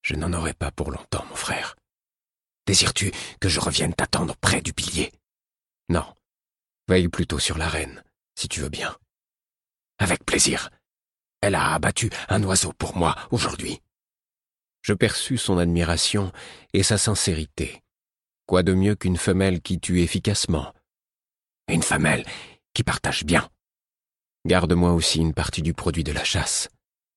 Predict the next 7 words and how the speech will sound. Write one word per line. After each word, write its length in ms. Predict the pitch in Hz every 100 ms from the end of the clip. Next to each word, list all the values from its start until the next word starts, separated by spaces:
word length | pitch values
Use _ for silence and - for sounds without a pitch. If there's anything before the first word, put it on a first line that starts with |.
| _ _ _
Je 120 | -
te 140 | 101 -
laisse 240 | - -
les 80 | 78
poissons, 420 | - 76 - - - _ _ _ _ _ _
répondit-il, 800 | - 82 82 80 80 85 73 67 - - - _
magnanime. 840 | 85 87 85 80 80 76 69 -